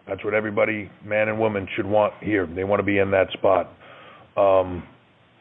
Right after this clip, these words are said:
that spot gets taken away from you. You want the guy that's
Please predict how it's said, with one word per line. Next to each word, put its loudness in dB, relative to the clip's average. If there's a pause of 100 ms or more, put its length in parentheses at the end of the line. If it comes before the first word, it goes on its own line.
(180)
that 2
spot 0
gets -6 (120)
taken 0
away 2
from -4
you. 0 (2000)
You -6
want 2
the 2
guy 4
that's 2